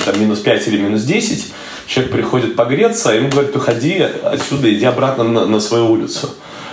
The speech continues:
А можно ли, э, как-нибудь повлиять на эту ситуацию? То есть, если, например, я вмешаюсь, я могу добиться того, что бездомного оставят? Или если я не смогу добиться, то куда мне обращаться, что мне делать, если мне стоит бездомный,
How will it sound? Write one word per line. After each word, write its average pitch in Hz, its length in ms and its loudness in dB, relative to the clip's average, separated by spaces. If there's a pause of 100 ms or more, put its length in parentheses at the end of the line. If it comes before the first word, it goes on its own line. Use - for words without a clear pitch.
(280)
А 104 280 2
можно 165 560 2
ли, 151 140 4
э, 113 460 2
как-нибудь 135 320 -2
повлиять 139 400 2
на 98 60 -4
эту 87 120 -6
ситуацию? 87 560 -2
То 107 80 -2
есть, 98 140 -2
если, 110 420 2
например, 107 300 0
я 110 120 4
вмешаюсь, 107 680 0 (320)
я 117 80 4
могу 139 240 0
добиться 113 840 -2 (380)
того, 120 220 2
что 98 680 4
бездомного 101 520 2
оставят? 98 480 0 (580)
Или 127 200 4 (320)
если 127 320 0
я 123 220 2
не 127 80 0
смогу 147 280 0
добиться, - 480 -2
то 95 180 0
куда 127 320 0
мне 135 140 0
обращаться, 110 540 0
что - 160 -4
мне 107 160 2
делать, 120 320 0
если - 200 -4
мне 87 100 -6
стоит 95 260 -4
бездомный, 165 580 0